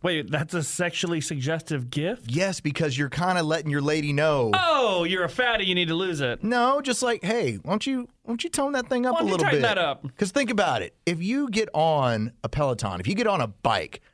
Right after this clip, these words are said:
Speaker 2: and you hit that thing for, like, four or five miles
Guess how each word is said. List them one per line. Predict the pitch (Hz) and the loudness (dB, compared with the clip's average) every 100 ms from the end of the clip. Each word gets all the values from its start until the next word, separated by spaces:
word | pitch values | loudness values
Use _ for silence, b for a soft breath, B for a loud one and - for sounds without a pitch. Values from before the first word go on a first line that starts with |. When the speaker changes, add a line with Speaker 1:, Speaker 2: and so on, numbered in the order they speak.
| b b _ _ 123 | b b _ _ -2
Speaker 2:
and | 120 | 0
you | 113 226 | 0 0
hit | 226 202 202 | 0 0 0
that | 180 - | -2 0
thing | 170 165 | 0 0
for, | 160 143 | 0 2
like, | 127 110 | 2 0
four | - 175 180 202 | -2 -2 0 0
or | 175 | 0
five | - 165 165 135 | 0 2 0 0
miles | 135 139 143 143 | 0 2 0 -2